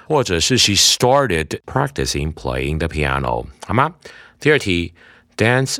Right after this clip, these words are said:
requires discipline and practice。跳舞是非常需要纪律以及练习的哦。呃，前面的空格答案就可以用dancing或是to dance，所以答案可以形成dancing requires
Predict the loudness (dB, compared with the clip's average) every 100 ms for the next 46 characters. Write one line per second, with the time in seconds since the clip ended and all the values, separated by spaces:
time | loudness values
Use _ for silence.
0 | -4 -2 -2 -2 0 2 2 -2 -6 _
1 | -4 -2 -2 -6 -6 -6 -6 -10 _ 0
2 | 2 0 -4 _ -2 0 0 -4 -6 -8
3 | -12 -20 _ -6 0 0 -2 -8 -8 -4
4 | -2 -2 -2 -2 -4 -4 0 0 0 -6
5 | _ -2 0 0 -2 -8 _ -14 -10 -6
6 | 0 2 0 0 2 2 -2 -14 -20 -20
7 | -20 -16 -4 -2 -2 -2 0 -2 0 -2
8 | -2 -2 -4 -4 -2 -2 -2 0 0 0
9 | -2 -4 -4 -6 -4 -4 0 -2 -2 -6
10 | -6 -4 -4 -2 -2 -2 -4 -4 -4 -2
11 | 0 0 -2 -4 -2 -4 -6 -10 -20 _
12 | _ -4 -4 -2 -2 0 -2 -4